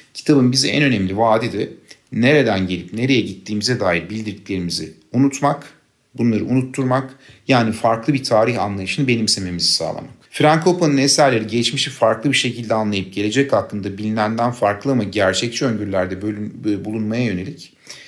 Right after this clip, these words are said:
yeni bir tür, yeni bir akım esasında ve tabii dediğim gibi o farklı tarih anlayışını benimseten bir akım gibi görünüyor.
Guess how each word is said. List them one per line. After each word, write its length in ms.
yeni 280
bir 160
tür, 580
yeni 220
bir 180
akım 300
esasında 680
ve 140
tabii 360
dediğim 380
gibi 440
o 100
farklı 480
tarih 400
anlayışını 560
benimseten 640
bir 120
akım 260
gibi 200
görünüyor. 400